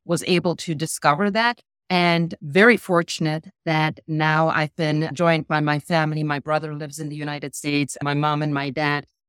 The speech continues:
live only five minutes away. I pinch myself daily because I can't believe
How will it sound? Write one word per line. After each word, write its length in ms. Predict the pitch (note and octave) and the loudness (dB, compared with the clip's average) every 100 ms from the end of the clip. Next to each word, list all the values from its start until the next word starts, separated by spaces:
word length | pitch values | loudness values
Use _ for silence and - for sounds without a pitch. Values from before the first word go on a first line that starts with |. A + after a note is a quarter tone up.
| - | -4
live 160 | D3 | -2
only 240 | A#2 D#3 D3+ | 0 0 0
five 280 | - D3+ D3+ | 0 0 0
minutes 300 | D3 C#3 D#3 | -6 -4 -2
away. 360 | C#3 C#3+ C#3+ E3+ | 2 2 2 0
I 60 | |
pinch 320 | E3+ G#3 G3 | 0 0 2
myself 460 | F#3 F3 F3+ E3+ E3 | 0 2 4 4 2
daily 300 | E3 D#3+ D#3 | 0 0 0
because 240 | D#3 D#3 | -4 -2
I 100 | B2+ | -2
can't 260 | B2+ D3+ C3+ | -2 -8 -10
believe 280 | C#3 C#3+ | -12 -14